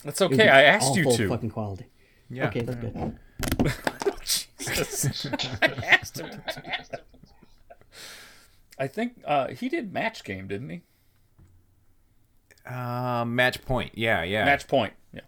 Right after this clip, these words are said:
Speaker 3: Yep, and that, I enjoyed that too. I
Speaker 1: That was, that was
Speaker 3: definitely
Speaker 1: good.
Speaker 3: had a different kind of tone. Like, yeah, he's,
Speaker 1: Mm-hmm.
Speaker 3: I don't know. He's, he's a filmmaker I'm actually kind of a fan of. That doesn't mean I'm a fan of him as a person. I wouldn't say.
Speaker 1: No.
Speaker 3: I, I don't know him as a person, and
Speaker 1: Mm-hmm.
Speaker 3: probably
Speaker 1: Roman Polanski, right?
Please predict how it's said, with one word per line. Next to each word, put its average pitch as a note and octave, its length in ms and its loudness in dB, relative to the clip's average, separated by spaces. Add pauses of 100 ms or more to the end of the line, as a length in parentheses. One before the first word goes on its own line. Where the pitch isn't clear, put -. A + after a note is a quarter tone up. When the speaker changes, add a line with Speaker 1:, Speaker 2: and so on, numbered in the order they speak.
(160)
Speaker 3:
Yep, A2+ 260 -2
and G#2+ 140 -4
that, D#3 240 -2
I F3 60 2
enjoyed D3 340 -2
that A2 200 -4
too. F2 340 -4 (120)
I F#2+ 140 -6
Speaker 1:
That A2+ 260 -2
was, A3+ 220 -6
that C#3 240 2
was - 420 -6 (100)
Speaker 3:
definitely A2 340 -4
Speaker 1:
good. A2+ 40 -2
Speaker 3:
had A2 80 0
a G#2 40 -4
different G#2 300 -4
kind G#2 160 -4
of F#2+ 100 -6
tone. F#2 320 -6
Like, G2+ 220 -8
yeah, C3 220 -4
he's, G2+ 360 -14 (460)
Speaker 1:
Mm-hmm. G#2 140 -14
Speaker 3:
I F2+ 120 -6
don't D#2 120 -8
know. C#2+ 220 -12
He's, B2+ 280 -8
he's C3 200 -2
a C#3+ 60 0
filmmaker A2+ 440 -2
I'm F#2+ 180 -2
actually F#2+ 260 -4
kind F#2 200 -6
of F2+ 40 -8
a F#2 60 -8
fan F#2 300 -8
of. F2 100 -12
That A2+ 240 -2
doesn't G#2 340 -2
mean F#2+ 220 -4
I'm F#2+ 140 -4
a F2+ 80 -6
fan F#2+ 260 -8
of F2+ 80 -8
him F#2+ 180 -8
as G2 80 -8
a G2+ 60 -10
person. F#2 540 -8
I F2 100 -10
wouldn't F2 420 -12
say. F#2 200 -12
Speaker 1:
No. G2 180 -10 (720)
Speaker 3:
I, G2+ 60 -6
I G2+ 40 -2
don't G#2 120 0
know F#2+ 100 -2
him F#2 160 -4
as F2+ 80 -8
a F2 60 -8
person, F2 600 -8
and E2+ 300 -10
Speaker 1:
Mm-hmm. A#2+ 220 -16
Speaker 3:
probably F2+ 300 -4
Speaker 1:
Roman A#2 380 -8
Polanski, A#2+ 540 -4
right? G2+ 180 -10